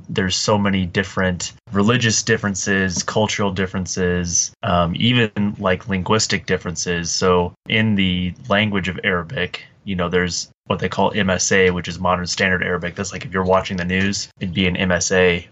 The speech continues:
But, like, someone from Iraq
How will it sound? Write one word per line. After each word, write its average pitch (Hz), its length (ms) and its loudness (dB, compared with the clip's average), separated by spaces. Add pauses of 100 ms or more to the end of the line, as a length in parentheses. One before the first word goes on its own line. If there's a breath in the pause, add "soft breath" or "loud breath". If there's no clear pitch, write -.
But, 92 180 0
like, 85 400 -2 (100)
someone 104 760 0
from 95 680 0 (120)
Iraq 101 520 2